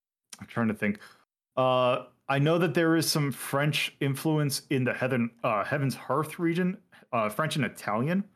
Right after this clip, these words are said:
Uh, in fact, part of the, uh, history that I have for Heaven's Heart is, like, their major,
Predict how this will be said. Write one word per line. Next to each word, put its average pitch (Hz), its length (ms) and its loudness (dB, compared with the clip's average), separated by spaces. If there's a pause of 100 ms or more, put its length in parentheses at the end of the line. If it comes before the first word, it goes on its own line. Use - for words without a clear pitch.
(460)
Uh, 113 160 0 (100)
in 120 120 2
fact, 135 480 -2
part 233 240 -2
of 240 140 -4
the, 180 520 0 (200)
uh, 120 400 2 (140)
history 139 300 -2
that 131 120 2
I 113 80 2
have 120 200 0
for 110 100 -4
Heaven's 117 280 -4
Heart 113 380 -2
is, 110 340 -4
like, 107 240 -2 (120)
their 131 540 0 (440)
major, 180 720 0